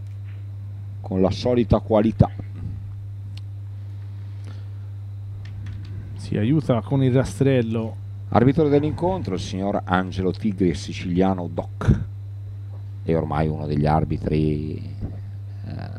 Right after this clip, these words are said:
Speaker 1: di esperienza di questo circuito. Ok, è ufficiale, devo imparare a usare il rastrello, eh, socio.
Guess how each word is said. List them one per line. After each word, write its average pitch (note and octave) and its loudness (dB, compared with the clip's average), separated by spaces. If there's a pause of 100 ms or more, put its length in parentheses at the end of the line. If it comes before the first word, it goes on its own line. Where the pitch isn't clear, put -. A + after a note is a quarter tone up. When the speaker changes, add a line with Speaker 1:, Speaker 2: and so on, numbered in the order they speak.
(180)
Speaker 1:
di E2+ 0
esperienza F2+ 4
di D#2+ 2
questo D#2+ -4
circuito. D#2 -4 (1600)
Ok, - -2
è D#2+ 4
ufficiale, G2 0
devo F#2+ -2
imparare A#2 0
a A#2 0
usare A2 2
il G2+ -2
rastrello, G2+ 0
eh, G#2+ 2
socio. - -8